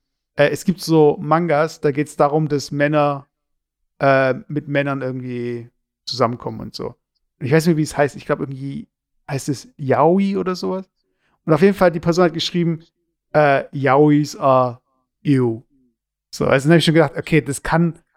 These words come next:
irgendwie nur ein Kind sein, was irgendwie in dieser Szene drin ist. Also da muss ich jetzt nicht groß drauf eingehen,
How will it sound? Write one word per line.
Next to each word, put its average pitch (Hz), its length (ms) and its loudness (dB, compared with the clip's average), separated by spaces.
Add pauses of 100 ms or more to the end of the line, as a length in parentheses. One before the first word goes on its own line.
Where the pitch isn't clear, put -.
(120)
irgendwie 165 280 4
nur 165 640 2 (640)
ein 170 140 -4
Kind 208 320 2
sein, 165 380 2
was - 500 -4
irgendwie 156 760 -2
in 165 200 -8
dieser 151 220 2
Szene 175 320 2
drin 165 220 -4
ist. 160 240 -6 (560)
Also 143 220 0
da 151 60 4
muss 160 220 4
ich 151 60 -10
jetzt 156 160 0
nicht 143 120 -8
groß 147 220 -4
drauf - 140 -14
eingehen, 120 440 -8